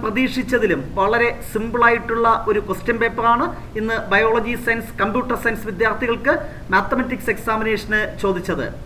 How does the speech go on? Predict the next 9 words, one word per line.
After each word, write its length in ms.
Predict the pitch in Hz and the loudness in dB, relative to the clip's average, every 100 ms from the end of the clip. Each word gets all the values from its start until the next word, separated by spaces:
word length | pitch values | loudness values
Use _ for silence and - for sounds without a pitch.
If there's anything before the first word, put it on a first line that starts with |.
| - - - | -14 -8 -2
തീർച്ചയായും 580 | 190 - 226 220 247 - - - - - - 202 | -2 2 6 6 4 -2 -8 -10 -12 -12 -4 0
മാത്തമാറ്റിക്സ് 540 | 214 - 254 254 - | 2 2 -2 -2 -4
സബ്ജക്റ്റ് 400 | 233 196 220 190 143 214 | -4 0 0 0 -2 -2
ഇംപ്രൂവ്മെന്റ് 540 | 226 240 247 240 233 220 | -2 -2 -2 -2 -2 2
ചെയ്ത 180 | 214 185 147 - 190 | 2 2 0 0 -2
എല്ലാ 340 | 220 233 247 254 220 | -2 -2 2 2 2
വിദ്യാർത്ഥികൾക്കും 720 | 185 233 - 233 208 202 156 - | 0 0 2 0 0 0 -2 2
മാത്തമാറ്റിക്സ് 540 | 196 196 233 226 - 220 | 0 2 -2 -2 -2 -2
സബ്ജക്റ്റിൽ 400 | 196 220 226 | -2 -4 -4